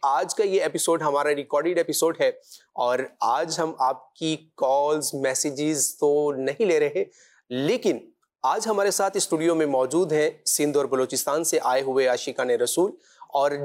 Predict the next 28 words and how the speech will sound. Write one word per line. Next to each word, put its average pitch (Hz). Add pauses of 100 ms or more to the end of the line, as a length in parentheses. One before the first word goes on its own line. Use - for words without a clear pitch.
جانیں 220
گے 220
ہم 196 (200)
کہ 196
یہ 180
کس -
طرح 190
کے 208
خواب، 165 (340)
آ، 135
لیے 151
حاضر 139
ہوئے 147
ہیں 151 (320)
اور 131
کیا 143
یہ 202
جاننا 131
چاہتے 120
ہیں۔ 117 (300)
تو 107
انشاءاللہ 202
الکریم 202
آج 170
کے 196
episode 180
بہت 156
زبردست، 165